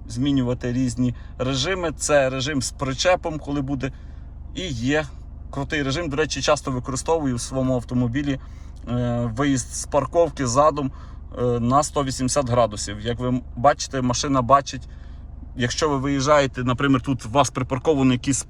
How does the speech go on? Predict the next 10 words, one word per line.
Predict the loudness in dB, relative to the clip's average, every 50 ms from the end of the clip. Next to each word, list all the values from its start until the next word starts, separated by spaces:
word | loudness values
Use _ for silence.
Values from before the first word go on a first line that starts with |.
| -2 0
паралельно | 2 4 6 6 6 6 6 4 2 2
бус, | 0 0 0 0 0 -2 -4 -6 -16 -14 -14 -12 -4
ви | 0 0 0
нічого | 0 0 0 2 2 2
не | 4 2
можете | 2 2 0 -2 -2 2
бачити. | 4 4 4 4 2 -6 -10 -10
Коли | -6 -4 -4 -4
вмикаєте | -2 -2 -2 2 4 6 6 6 4 0 -4
камеру, | 0 4 6 6 6 4 2 -4 -4 -4